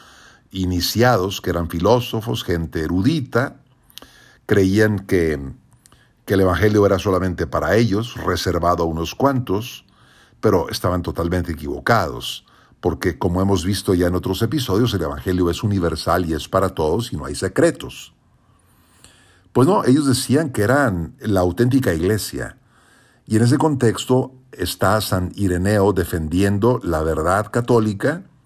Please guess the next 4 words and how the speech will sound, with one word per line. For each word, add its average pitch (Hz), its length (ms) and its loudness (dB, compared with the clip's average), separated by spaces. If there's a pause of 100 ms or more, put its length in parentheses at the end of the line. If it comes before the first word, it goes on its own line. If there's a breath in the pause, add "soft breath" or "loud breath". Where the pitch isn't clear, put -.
(680 soft breath)
y 110 400 2
apoya 101 720 2
sus 90 220 -6
argumentos 123 960 0